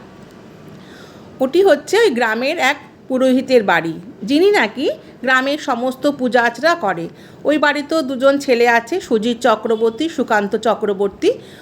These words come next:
ওদের সাথেও আমার খুব ভালো সম্পর্ক। এবার তোমরা বলবে তুমি কি করে চেনো। এদের সাথে আমার বহু বছরের একটা সম্পর্ক কোনো কিছুর মাধ্যমে হয়েছিল,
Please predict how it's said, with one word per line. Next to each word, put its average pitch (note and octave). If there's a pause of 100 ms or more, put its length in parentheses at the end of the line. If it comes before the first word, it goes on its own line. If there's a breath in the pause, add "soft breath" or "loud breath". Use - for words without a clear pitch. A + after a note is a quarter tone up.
(160 loud breath)
ওদের D4+
সাথেও D4+
আমার C4
খুব C4+
ভালো A3+
সম্পর্ক। G#3+ (140)
এবার C4
তোমরা A#3+
বলবে C#4
তুমি C4+
কি B3
করে G3+
চেনো। F3 (760 loud breath)
এদের D4+
সাথে A4
আমার D#4+ (220)
বহু A3+
বছরের C4+
একটা C#4
সম্পর্ক G#3 (1120 loud breath)
কোনো F4+
কিছুর F4+
মাধ্যমে C4+
হয়েছিল, A#3